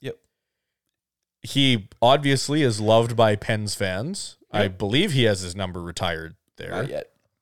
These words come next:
Speaker 1: He hasn't retired yet.
Speaker 2: Right. That's right. He hasn't even retired from pro hockey yet. Man, that'd be wild if he had his number retired and then just came back and kept playing.
Speaker 1: Yeah. <laughs> Well, I mean,
Speaker 2: Like,
Speaker 1: like,
Speaker 2: do you have to take
Speaker 1: that's
Speaker 2: the banner down for that?
Speaker 1: that's
Speaker 2: Like, what do you do?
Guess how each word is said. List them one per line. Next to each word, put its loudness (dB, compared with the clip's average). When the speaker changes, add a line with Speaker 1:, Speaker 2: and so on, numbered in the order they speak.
Speaker 1:
He 0
hasn't 2
retired -2
yet. 0
Speaker 2:
Right. 4
That's 0
right. 2
He -4
hasn't -2
even -4
retired -4
from -14
pro -8
hockey -4
yet. -4
Man, 0
that'd 2
be -4
wild 4
if -6
he 2
had 4
his -2
number 0
retired 4
and -4
then 0
just -4
came 2
back 0
and -2
kept 0
playing. 2
Speaker 1:
Yeah. 0
<laughs> -6
Well, 2
I 6
mean, 0
Speaker 2:
Like, 4
Speaker 1:
like, 0
Speaker 2:
do 2
you 6
have 4
to 0
take 4
Speaker 1:
that's 2
Speaker 2:
the -2
banner 4
down 4
for 4
that? 6
Speaker 1:
that's -4
Speaker 2:
Like, 2
what 6
do -2
you 2
do? 2